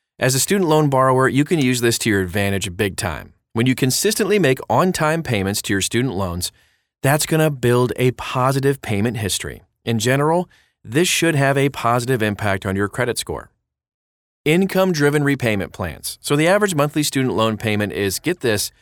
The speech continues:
three hundred ninety-three dollars. Yikes. A payment of that size can take a huge chunk out of anyone's budget. So if you,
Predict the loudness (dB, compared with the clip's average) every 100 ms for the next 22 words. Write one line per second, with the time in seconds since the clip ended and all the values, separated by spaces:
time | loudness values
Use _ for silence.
0 | _ _ _ -8 0 2 2 2 2 2
1 | 2 2 0 -2 -2 0 0 0 -4 -10
2 | -8 -4 -4 -4 -6 -8 _ _ _ _
3 | _ _ -6 0 2 2 2 2 2 2
4 | 2 2 0 -4 -6 -2 0 0 0 2
5 | 0 0 -2 2 4 2 0 0 2 2
6 | 0 -2 0 2 2 2 2 0 -2 -4
7 | -6 -8 -12 _ _ _ _ 0 2 2
8 | 2 4 2